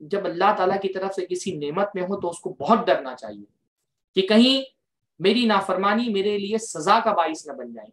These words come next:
इसलिए नेमतें जो है ना, वो एक तरह का आजमाइश और फितना भी होती है। अल्लाह ने इसलिए फरमाया, "इन्नमा अम्वालुकुम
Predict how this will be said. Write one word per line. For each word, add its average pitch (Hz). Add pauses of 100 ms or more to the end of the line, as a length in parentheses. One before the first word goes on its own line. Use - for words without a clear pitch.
इसलिए 226
नेमतें 185
जो 233
है 180
ना, 190 (560)
वो 190
एक 185
तरह 185
का 202
आजमाइश 165
और 180
फितना 160
भी 202
होती 127
है। 135
अल्लाह 165
ने 180
इसलिए 185
फरमाया, 185
"इन्नमा 170
अम्वालुकुम 156